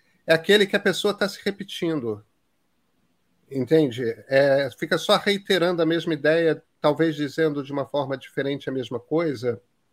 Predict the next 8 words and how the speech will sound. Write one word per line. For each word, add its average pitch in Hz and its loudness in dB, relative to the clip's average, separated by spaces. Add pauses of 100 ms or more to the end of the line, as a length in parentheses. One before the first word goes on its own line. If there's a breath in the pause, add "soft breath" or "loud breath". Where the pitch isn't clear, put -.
(600)
"Tá, 208 6
eu 156 4
já 175 0
entendi 156 -2
isso. 107 -10
E 143 0
aí?" 123 4 (800)
É, 127 0